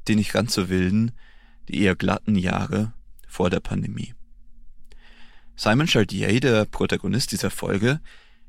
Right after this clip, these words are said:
überblickt zweiundsechzig Jahre New York. Er ist hier geboren, sein Vater kommt aus Kuba, die Mutter aus Russland.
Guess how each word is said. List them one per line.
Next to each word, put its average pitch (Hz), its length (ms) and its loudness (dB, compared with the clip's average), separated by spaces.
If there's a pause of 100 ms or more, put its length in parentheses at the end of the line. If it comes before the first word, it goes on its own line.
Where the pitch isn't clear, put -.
(120)
überblickt 110 600 0
zweiundsechzig 110 920 0
Jahre 95 480 0 (120)
New 107 80 0
York. - 480 -4 (400)
Er - 100 0
ist 135 80 -2
hier 156 120 0
geboren, 107 580 0
sein 101 240 0
Vater - 340 -4
kommt 101 200 0
aus - 160 -6
Kuba, 117 380 2 (680)
die 90 60 -2
Mutter 95 340 0
aus - 260 -4 (100)
Russland. - 520 -6